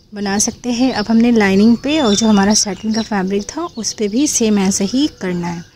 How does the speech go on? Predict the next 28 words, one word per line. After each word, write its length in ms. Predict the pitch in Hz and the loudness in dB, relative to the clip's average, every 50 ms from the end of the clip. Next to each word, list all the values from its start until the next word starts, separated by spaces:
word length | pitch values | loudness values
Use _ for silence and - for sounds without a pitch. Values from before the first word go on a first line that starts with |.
| _ _ _ _ _ - - - - _ _ _ _ | _ _ _ _ _ -20 -20 -20 -20 _ _ _ _
तो 40 | 220 | -6
देखिए 260 | 220 220 220 - 277 | -6 -6 -4 -4 -4
पहले 220 | 254 254 240 247 240 | -2 0 0 2 4
हमने 240 | 233 233 240 247 | 4 4 4 4
satin 320 | 240 - 208 185 202 214 226 | 2 2 0 0 0 0 -2
fabric 360 | - 220 202 202 202 208 220 | -2 -2 -4 0 0 0 0
को 80 | - 214 | 0 -2
इस 140 | 226 - - | -4 -2 -2
तरीके 300 | 233 220 214 - 233 226 | -2 -2 -2 -2 -2 -2
से 200 | - 233 214 202 | 0 0 0 -2
रखा 220 | 196 - 233 233 | -2 -2 -4 -4
fold 340 | 220 - 214 202 196 202 202 | -4 -4 -4 -2 0 0 0
करके। 360 | - 208 214 214 - 285 339 381 - _ _ _ _ _ _ _ _ _ _ | -2 -2 -6 -6 -6 -8 -8 -8 -10 _ _ _ _ _ _ _ _ _ _
फोल्ड 240 | - 240 240 247 233 | -8 -4 -4 -2 -2
करने 260 | - 233 214 214 214 | 0 0 2 2 2
के 80 | 220 208 | 2 0
बाद 200 | 220 220 220 208 | 0 0 0 0
इसको 220 | 202 - - 240 | -2 -2 -2 0
हमने 200 | 214 214 254 320 | 2 2 2 2
triangle 340 | 330 - 294 247 226 220 220 | 0 0 0 0 2 2 2
shape 260 | 214 - 233 202 - | 2 0 -2 -4 -4
में 60 | 233 240 | -4 -4
इस 100 | 220 - | -2 -4
तरीके 260 | 233 208 202 196 233 | -4 -4 -6 -4 -4
से 140 | 214 - 254 226 | -2 -2 -2 2
बिछा 400 | 202 190 190 - - 185 170 180 | 2 0 0 0 -2 -2 -4 -2
लेना 280 | 180 180 196 202 220 220 | -2 -2 0 2 2 2
है। 180 | 220 233 277 | 2 2 0